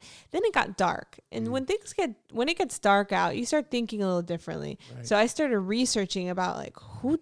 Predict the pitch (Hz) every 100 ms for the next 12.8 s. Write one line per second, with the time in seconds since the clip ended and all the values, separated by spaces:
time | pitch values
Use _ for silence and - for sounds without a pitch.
0 | - 185 185 - - 196 208 - 120 113
1 | 107 _ - - - 226 220 208 202 -
2 | _ _ _ _ - 240 - 247 262 -
3 | 294 247 226 220 - - 202 185 - -
4 | 208 240 214 - 208 190 180 175 _ -
5 | 185 180 185 180 170 - - 185 - -
6 | - _ - - 117 123 165 226 202 131
7 | 117 143 147 143 156 123 120 123 110 117
8 | 147 139 - - _ - 226 196 - 226
9 | 214 208 202 202 196 190 180 180 170 175
10 | 175 196 220 220 220 220 214 196 233 -
11 | 208 202 190 220 202 190 185 185 196 202
12 | 196 185 185 180 - 247 240